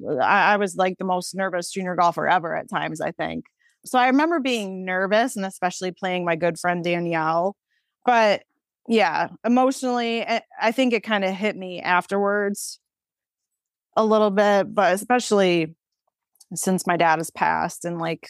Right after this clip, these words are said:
the years following that, it was more of, like, "Wow, I can't believe I did that. And my dad got to see it." Um, so yeah, but it was, it was a great experience. I'll,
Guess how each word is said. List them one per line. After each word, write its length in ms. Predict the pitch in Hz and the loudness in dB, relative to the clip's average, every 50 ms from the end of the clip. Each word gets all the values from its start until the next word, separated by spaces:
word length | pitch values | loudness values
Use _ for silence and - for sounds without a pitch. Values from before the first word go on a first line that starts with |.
| - | -4
the 100 | - 175 | -2 0
years 280 | 180 175 175 165 160 - | 2 2 2 2 0 0
following 440 | - 165 156 160 156 - 170 156 - | 0 2 2 2 2 0 -2 -4 -2
that, 320 | - - 120 127 135 - _ _ _ _ _ _ _ _ _ - - | -2 -2 0 0 -2 -4 _ _ _ _ _ _ _ _ _ -2 0
it 140 | 170 160 | 0 2
was 220 | - 160 165 - - | 2 0 -2 -2 -2
more 280 | 165 160 160 160 156 | -4 -2 0 0 0
of, 140 | 160 156 151 | 0 -2 -2
like, 240 | - 135 143 147 - | -4 -6 -6 -2 0
"Wow, 240 | 160 165 156 - - | 2 2 4 2 2
I 100 | - - | 0 -2
can't 200 | - 185 170 156 | -4 -8 -8 -6
believe 180 | 165 160 147 | -4 -4 -2
I 80 | 156 156 | -4 -4
did 200 | 156 175 175 156 | -2 -2 0 2
that. 180 | 165 160 160 160 | 2 2 2 0
And 80 | 147 | 0
my 100 | 165 156 | -4 -8
dad 220 | 151 175 165 160 156 | -6 -4 -6 -4 -4
got 140 | 156 156 | -8 -10
to 100 | - 160 | -10 -10
see 320 | - - - 254 247 226 220 | -10 -4 0 0 2 4 4
it." 400 | 214 208 202 196 202 180 175 _ _ _ _ _ _ _ _ _ - | 4 2 2 0 -2 -4 -6 _ _ _ _ _ _ _ _ _ -8
Um, 640 | - 170 170 165 165 165 160 160 160 160 165 175 160 _ _ _ _ _ _ _ _ - | -6 -4 -2 -2 -2 -2 -4 -4 -4 -6 -6 -8 -10 _ _ _ _ _ _ _ _ -10
so 240 | - - 180 165 | -2 0 2 4
yeah, 300 | 165 190 254 269 202 147 - _ _ _ _ _ _ _ - | 4 4 4 2 0 -2 -6 _ _ _ _ _ _ _ -10
but 100 | - 180 | -4 -2
it 60 | 208 | 0
was, 500 | 214 220 220 214 - - - - - _ _ _ _ _ _ _ _ _ _ _ - | 0 0 -2 -4 -8 -12 -14 -16 -20 _ _ _ _ _ _ _ _ _ _ _ -6
it 60 | - | -2
was 120 | 214 240 226 | -2 -2 0
a 40 | 233 | 0
great 220 | 214 254 262 262 | 2 2 2 2
experience. 640 | 285 - - - 254 226 208 190 175 156 143 151 - | 0 -2 -4 -4 -4 -4 -2 -4 -6 -8 -10 -8 -6
I'll, 340 | 180 180 185 135 151 202 | -6 -6 -6 -6 -10 -14